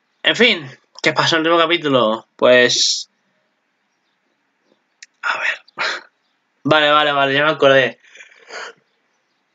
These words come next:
En la primera parte, pues el senpai es que es malísimo, o sea, literalmente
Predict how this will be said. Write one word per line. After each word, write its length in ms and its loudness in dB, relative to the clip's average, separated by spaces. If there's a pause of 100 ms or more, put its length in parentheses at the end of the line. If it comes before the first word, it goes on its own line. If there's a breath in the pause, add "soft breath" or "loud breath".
(140)
En 220 0
la 140 4
primera 200 6
parte, 320 4
pues 160 0
el 140 0
senpai 340 2
es 160 -2
que 600 4
es 360 -4 (880)
malísimo, 600 -2
o 60 2
sea, 260 2
literalmente 880 0